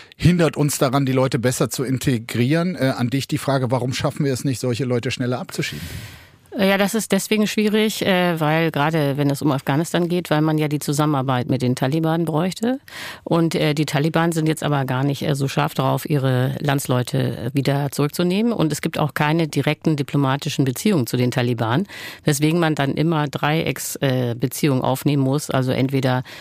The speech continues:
Speaker 2: über Katar oder über Pakistan. Äh, jedenfalls geht es nicht so einfach, äh, Afghanen abzuschieben. Und, äh, es gab jetzt genau einen Flug. Ich glaub, da waren dann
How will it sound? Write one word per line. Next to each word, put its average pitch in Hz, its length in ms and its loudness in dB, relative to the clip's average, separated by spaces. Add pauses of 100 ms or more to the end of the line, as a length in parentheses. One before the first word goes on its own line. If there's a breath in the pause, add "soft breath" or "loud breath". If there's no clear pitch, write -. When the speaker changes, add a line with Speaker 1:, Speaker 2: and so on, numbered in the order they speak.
(220 loud breath)
Speaker 2:
über 135 240 2
Katar 151 760 0
oder 127 380 0
über 127 220 0
Pakistan. 165 800 0
Äh, - 100 -2
jedenfalls 151 580 0
geht 151 180 0
es 135 140 0
nicht 135 140 0
so - 100 -4
einfach, 135 560 -2
äh, 131 360 0
Afghanen 131 560 0
abzuschieben. 120 640 -4 (320 loud breath)
Und, 156 260 2
äh, 135 600 0 (280)
es - 200 -6
gab 147 180 0
jetzt 143 240 -2
genau 139 320 2
einen 131 260 0
Flug. 185 320 -2
Ich 151 80 -4
glaub, 143 240 -2
da 135 160 0
waren 135 240 0
dann 127 380 0